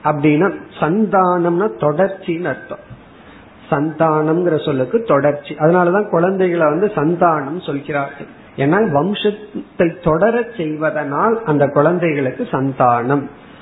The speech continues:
அனுசந்தததி, அனுசந்தானம் என்றால்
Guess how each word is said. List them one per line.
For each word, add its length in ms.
அனுசந்தததி, 1600
அனுசந்தானம் 1200
என்றால் 560